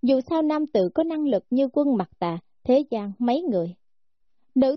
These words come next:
tử nào lại không động tâm chứ? Nhưng phần tình cảm này nàng cũng chưa từng tiết lộ. Quân Mạc Tà là một nam nhân xuất sắc, làm nàng động tâm, nhưng hắn cũng là nam nhân của đại tỷ, mình không nên xen vào và cũng không thể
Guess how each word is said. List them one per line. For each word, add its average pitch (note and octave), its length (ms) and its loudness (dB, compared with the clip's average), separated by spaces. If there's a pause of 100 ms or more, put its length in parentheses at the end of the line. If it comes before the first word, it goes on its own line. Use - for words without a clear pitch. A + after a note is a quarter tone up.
tử C#4 140 2
nào A#3+ 260 -6
lại A#3 140 -2
không D4+ 240 -4
động F3+ 280 -2
tâm G#3 220 -4
chứ? G#3+ 260 -2 (720)
Nhưng F4 180 2
phần B3 260 0
tình A#3 220 -2
cảm A#3+ 280 -4
này F#3+ 220 -2 (220)
nàng B3 200 0
cũng C#4 180 -2
chưa F4 180 2
từng F#3 280 -2
tiết F4 300 0
lộ. E3 220 0 (420)
Quân F4+ 200 2
Mạc B3 220 0
Tà A3+ 140 -4
là A3+ 100 0
một A3 200 -4
nam C4+ 200 -2
nhân B3+ 300 0
xuất F#4 220 -2
sắc, F4+ 140 -4 (120)
làm B3 200 0
nàng A3 300 -4
động F#3+ 200 0
tâm, G#3+ 220 -6 (220)
nhưng C4+ 180 2
hắn B3 240 -4
cũng C#4+ 160 0
là A3 120 0
nam A#3+ 300 0
nhân G#3 200 0
của C4 100 2
đại F3 220 -2
tỷ, F#3+ 260 -4 (240)
mình C#4 180 0
không D#4+ 180 -2
nên D#4+ 160 -2
xen D4+ 320 -2
vào E3+ 260 -4 (200)
và B3+ 240 0
cũng G3 220 -4
không C4+ 200 -4
thể F#3+ 240 -2